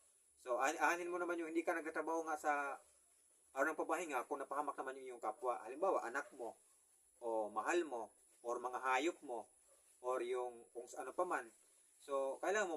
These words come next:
ma-, mailigtas yung mga bagay-bagay na yun kahit araw ng pama-, pamamahinga. So, kailangan mong gawin yun, kailangan mong trabahoin yun. So, sa old law kasi ay bawal yun. Maraming bawal doon sa old law. Sa pag-araw ng pamamahinga,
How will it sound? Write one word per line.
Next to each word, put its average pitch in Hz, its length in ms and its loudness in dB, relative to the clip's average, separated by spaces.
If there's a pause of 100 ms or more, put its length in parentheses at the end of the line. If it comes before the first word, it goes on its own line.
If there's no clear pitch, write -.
(120)
ma-, - 180 -8
mailigtas - 720 -6
yung 123 240 -8
mga 113 560 -6
bagay-bagay 120 560 0
na 123 80 -6
yun 107 140 -12
kahit 120 180 -8
araw 117 160 -2
ng 113 140 -12
pama-, 107 260 -10
pamamahinga. 107 640 -10
So, - 160 -16
kailangan 139 240 -4
mong 127 160 -10
gawin 117 240 -2
yun, 131 80 -10
kailangan 120 300 -8
mong 120 100 -10
trabahoin 104 400 -8
yun. 101 220 -16 (760)
So, 131 80 -2
sa 151 160 2
old 165 160 2
law 170 80 2
kasi 147 240 0
ay 120 80 2
bawal 120 320 4
yun. 143 160 -2 (800)
Maraming 147 240 4
bawal 147 240 6
doon 147 240 2
sa 160 80 -2
old 175 160 4
law. 131 160 0
Sa - 160 -8
pag-araw 139 320 2
ng 139 80 -6
pamamahinga, 135 640 -2